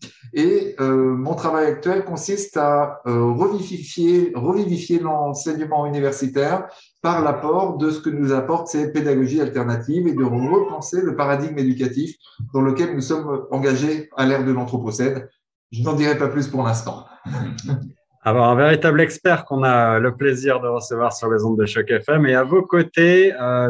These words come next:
Speaker 2: vous avez la chance d'être, euh, tous les deux en présentiel à Paris. C'est, euh, le professeur Norman Cornette, que nos auditeurs connaissent bien, qui nous a proposé, euh, cette, euh, entrevue. Professeur, voulez-vous, euh, dire quelques mots sur ce sujet de l'éducation qui, bien entendu,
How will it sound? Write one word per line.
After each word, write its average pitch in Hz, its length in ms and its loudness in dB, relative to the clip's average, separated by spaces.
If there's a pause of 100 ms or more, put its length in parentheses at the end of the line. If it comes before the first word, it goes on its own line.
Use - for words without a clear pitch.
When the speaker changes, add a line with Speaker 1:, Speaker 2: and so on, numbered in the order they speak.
(120)
Speaker 2:
vous 123 180 -4
avez 131 220 2
la 131 100 2
chance 131 300 -4
d'être, 127 320 -2
euh, 113 140 2 (100)
tous 151 100 -2
les 143 120 4
deux 139 220 2 (360)
en 147 100 0
présentiel 147 680 2
à 143 100 2
Paris. 135 400 0 (160)
C'est, 156 260 2
euh, 127 120 2
le 147 120 0
professeur 139 520 -2
Norman 127 340 0
Cornette, 120 340 2
que - 60 -4
nos 107 140 2
auditeurs 104 500 0
connaissent 113 460 0
bien, 131 420 2
qui 147 220 -6
nous 110 160 0
a 117 80 0
proposé, 120 640 0 (340)
euh, 104 300 2
cette, 147 340 -2
euh, 120 220 4
entrevue. 127 840 2
Professeur, 131 560 -2
voulez-vous, 127 600 2
euh, 117 100 4
dire 135 220 -2
quelques 143 240 -2
mots 156 240 2
sur 160 180 -8
ce - 160 -6
sujet 160 580 2
de 139 80 -6
l'éducation 135 680 0
qui, 120 120 -6
bien 131 300 2
entendu, 139 640 0